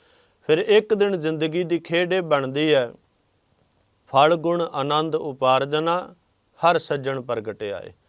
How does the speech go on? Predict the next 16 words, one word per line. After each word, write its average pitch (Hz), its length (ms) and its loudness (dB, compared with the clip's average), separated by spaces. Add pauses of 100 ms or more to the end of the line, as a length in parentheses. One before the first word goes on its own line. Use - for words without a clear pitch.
(1080)
ਕਦੇ 165 260 6
ਜਗਿਆਸੂ 175 600 2
ਨੇ 196 140 -2
ਪੁੱਛਿਆ 196 460 2
ਸੀ 185 640 0 (360)
ਗੁਰੂ 139 340 -2
ਨਾਨਕ 175 440 0
ਦੇ 160 180 2
ਘਰ 139 260 0
ਤੋਂ 143 400 -2 (760)
ਕਿ 170 260 2
ਆਨੰਦ 175 360 2
ਕਿਵੇਂ 190 320 -2
ਮਿਲ 147 180 -2
ਸਕਦਾ 110 440 -6
ਹੈ 95 160 -18